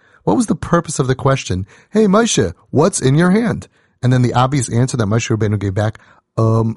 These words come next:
uh, it, it's a stick"? Two, on the surface, this whole exchange, mm, seems a bit silly. Hashem says, "Hey, Moshe, what's in your hand?" Moshe Rabbeinu answers,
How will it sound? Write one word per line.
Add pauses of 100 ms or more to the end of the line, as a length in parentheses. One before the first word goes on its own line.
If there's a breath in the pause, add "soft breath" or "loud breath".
(120)
uh,
it,
it's
a
stick"? (880)
Two, (200 loud breath)
on
the
surface,
this
whole
exchange,
mm,
seems
a
bit
silly. (240 loud breath)
Hashem
says, (240 loud breath)
"Hey,
Moshe,
what's
in
your
hand?" (180 soft breath)
Moshe
Rabbeinu
answers,